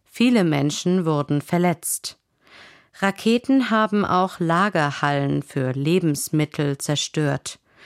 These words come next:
Die russischen Raketen sind nur schwer zu erkennen. Sie stürzen aus großer Höhe ab.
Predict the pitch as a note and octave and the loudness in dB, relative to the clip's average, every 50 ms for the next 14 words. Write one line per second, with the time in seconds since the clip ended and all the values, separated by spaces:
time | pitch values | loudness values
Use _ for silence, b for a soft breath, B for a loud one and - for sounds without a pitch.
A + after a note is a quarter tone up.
0 | B B B B B B B B _ - D#3+ D#3 D3+ D3 C#3+ E3+ G#3 G#3+ - - | B B B B B B B B _ 0 2 2 2 2 2 2 0 0 0 -2
1 | F3+ - - D#3+ D3+ C#3 C#3+ C#3+ C#3 - - - F3 E3 E3+ E3+ - G3 G3+ G#3 | -2 0 0 -2 -2 -2 -2 -4 -6 -6 -4 -2 -2 -2 -2 -2 0 0 0 0
2 | G3 B B B B B B - - - G3 F#3+ F3+ F3 - F#3 F#3 F#3 F3+ - | 0 B B B B B B -8 -2 0 0 0 0 0 0 2 2 2 2 0
3 | - - E3+ G3 G#3 A3 G#3+ - - - F#3+ - - F#3 - - - G3+ G3 F3+ | -2 -2 0 0 0 0 0 -2 -2 -2 0 0 0 -2 -2 -2 0 0 2 2
4 | C#3+ B2 B2 C#3 C#3 b b b b b b b b - - - G3 F#3+ F3+ - | 2 0 -2 -4 -8 b b b b b b b b -10 -4 -2 0 0 0 0
5 | - A#3 A#3 B3 A#3+ - - A3 G#3+ G#3 - - E3 E3 D#3+ - - - - F#3 | 0 0 0 0 0 -2 0 0 0 0 0 0 0 0 -2 -4 -8 -6 -2 0
6 | G3+ A3 A#3 - - G3 F#3 F3+ D#3+ D3 E3+ F#3 F3 E3+ D#3+ D3+ D3+ - - D3 | 2 2 2 0 0 0 0 0 0 0 0 0 2 2 2 2 0 0 0 -2
7 | C#3+ - - - - - | -4 -4 -6 -12 -20 -20